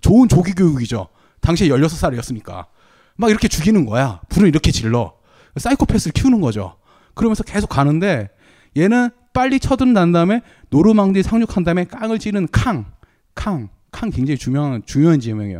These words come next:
옛날에 에스에스하고 이 차 대전 때도 그 지명을 놓고 막 싸웠었거든. 그, 거기를 놓고. 요지예요. 교통요지인데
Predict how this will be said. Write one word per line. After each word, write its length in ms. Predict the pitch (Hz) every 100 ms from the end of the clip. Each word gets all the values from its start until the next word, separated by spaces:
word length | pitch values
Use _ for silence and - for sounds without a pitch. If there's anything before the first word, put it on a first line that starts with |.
| -
옛날에 360 | 117 156 147 110
에스에스하고 800 | 110 170 - 151 123 113 139 107
이 180 | 113
차 140 | 120 175
대전 260 | 151 127
때도 260 | 117 113 120
그 160 | - 120
지명을 360 | - 127 135
놓고 160 | 107 104
막 100 | 101
싸웠었거든. 540 | - 196 - - 104
그, 140 | - 120
거기를 280 | - 110 95
놓고. 320 | 87 - 85 _ - _ _ _ 135
요지예요. 580 | 127 170 175 123 92 95 _ _ _
교통요지인데 640 | 135 - 151 117 127 123 110